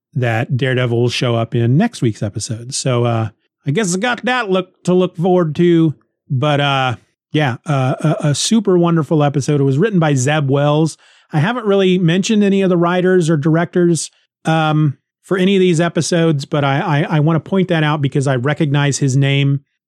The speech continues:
as a writer of comics. And in fact, I feel like he might be the guy who's writing Moon Knight right now, but, uh, looking through his credits, no, that does not seem to be the case. I don't see any Moon Knight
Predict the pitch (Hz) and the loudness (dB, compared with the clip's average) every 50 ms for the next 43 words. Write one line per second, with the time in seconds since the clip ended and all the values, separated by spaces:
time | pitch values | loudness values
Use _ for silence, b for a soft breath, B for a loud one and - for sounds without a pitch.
0 | _ - 139 135 123 123 131 127 123 117 123 127 131 135 135 135 139 185 151 123 | _ -4 -2 -2 0 0 0 0 2 2 0 0 0 0 -2 -2 -2 -2 -4 -6
1 | 117 - - - 139 147 156 175 196 202 _ - - - - _ _ _ _ _ | -6 -6 -6 -4 -2 0 0 0 -2 -4 _ -12 -12 -12 -14 _ _ _ _ _
2 | _ - 156 156 151 151 139 - - - - 233 233 226 185 147 135 143 - _ | _ -4 -2 0 0 0 -2 -4 -8 -6 -4 -2 -2 0 -2 -2 -4 -6 -8 _
3 | _ - - - _ _ _ _ _ _ - 147 135 - - 262 294 311 269 214 | _ -12 -12 -12 _ _ _ _ _ _ -4 -4 -4 -2 -2 0 0 0 0 0
4 | 170 - - - 175 165 151 160 160 170 180 147 147 151 139 147 127 147 139 139 | -2 -2 0 0 2 2 2 2 0 0 0 0 0 0 0 -2 -2 0 0 0
5 | 135 135 135 135 135 123 113 - _ _ _ _ _ - 147 147 131 123 123 143 | 0 0 0 0 -2 -2 -6 -8 _ _ _ _ _ -2 0 0 0 0 0 0
6 | 143 151 151 143 143 135 131 127 127 127 127 135 143 147 156 170 185 202 180 151 | 0 0 0 0 0 0 0 0 2 2 4 4 4 4 4 2 2 2 2 2
7 | 139 127 123 123 - 160 135 123 123 127 120 120 117 117 117 117 110 113 120 120 | 2 0 0 -2 -2 -2 -2 -2 -2 -2 -2 -2 0 0 0 -2 -2 -4 -6 -4
8 | - 143 147 - _ _ 170 135 127 120 117 117 117 131 - - - 139 151 - | -4 -4 -4 -4 _ _ -2 -2 0 0 0 0 -2 -2 -4 -2 -2 -2 -2 0
9 | - 139 127 - 135 131 123 120 - - - 127 120 117 113 - - - 120 117 | -2 -2 0 0 0 0 0 -2 -4 -6 -4 -2 -2 -2 -4 -6 -4 -4 -2 -2
10 | 117 110 113 107 107 120 113 98 104 110 - - _ _ - - 127 113 110 101 | 0 -2 -2 -4 -2 -4 -4 -4 -4 -6 -6 -8 _ _ -8 -4 -2 -2 -2 -2
11 | 110 104 110 - - 113 104 104 - 110 110 113 151 147 - - 123 117 110 107 | -2 -4 -4 -4 -4 -6 -6 -4 -4 -4 -4 -4 -4 -4 -4 -2 -2 0 -2 -4
12 | 104 - _ _ _ _ _ _ - 120 120 123 123 123 120 120 120 117 113 120 | -6 -10 _ _ _ _ _ _ 0 0 2 2 2 2 2 0 0 0 -2 -2
13 | - - - - - | -4 -6 -10 -14 -14